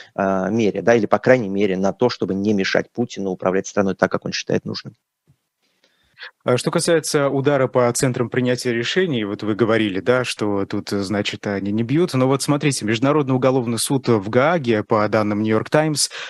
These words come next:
Speaker 2: э, возбудит против России два дела о военных преступлениях, которые связаны с боевыми действиями в Украине. И с, с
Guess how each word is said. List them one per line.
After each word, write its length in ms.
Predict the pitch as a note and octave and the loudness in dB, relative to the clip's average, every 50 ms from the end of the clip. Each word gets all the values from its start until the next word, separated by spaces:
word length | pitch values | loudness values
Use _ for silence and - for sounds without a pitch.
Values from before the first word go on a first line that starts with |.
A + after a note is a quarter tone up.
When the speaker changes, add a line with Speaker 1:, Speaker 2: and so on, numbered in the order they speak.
| - - - | -10 -2 2
Speaker 2:
э, 120 | A#2 A2 | 2 4
возбудит 420 | G#2+ A#2+ B2 A#2+ C#3 D3+ C#3 C3+ | 4 2 0 0 0 0 0 0
против 260 | - C3 C3 - - - | 2 0 0 0 0 2
России 300 | C3 C3 - - C#3 B2+ | 2 2 2 2 0 0
два 240 | A#2 A#2 C#3+ C#3 | 2 2 2 2
дела 300 | C3+ A#2+ D#3 C#3+ A#2+ A2 | 2 0 0 0 2 0
о 20 | G2+ | 2
военных 360 | F#2+ A2 A2+ A2 G#2+ A2 - | 2 2 2 2 0 -2 -4
преступлениях, 580 | - A#2+ A#2 - B2+ - C3 D#3 F3 D#3 B2+ - | -2 -4 -2 -2 -2 0 0 0 2 0 0 -2
которые 260 | - A#2+ - A2 A#2 | -2 -2 0 0 0
связаны 380 | - - A2 G#2+ F#2+ G#2 G#2 G2+ | 2 2 2 2 2 0 -2 -2
с 100 | - - | -2 -2
боевыми 380 | A2+ A2 G#2+ G2 A2 G2+ G2+ | 0 -2 0 0 0 -2 -2
действиями 460 | G2 G#2 G#2+ G#2 - A#2 A2 G#2 G#2+ G2+ | -2 -4 -4 -2 0 0 0 0 0 -2
в 80 | F#2 G#2 | -4 -4
Украине. 500 | - - A#2 A#2 B2+ D#3+ E3+ C#3+ A2+ G#2 | -2 0 2 2 2 2 2 0 0 -2
И 40 | G#2+ | -4
с, 120 | - - B2+ | -6 -6 -6
с 300 | A#2 G#2+ G2 - - | -6 -6 -6 -8 -12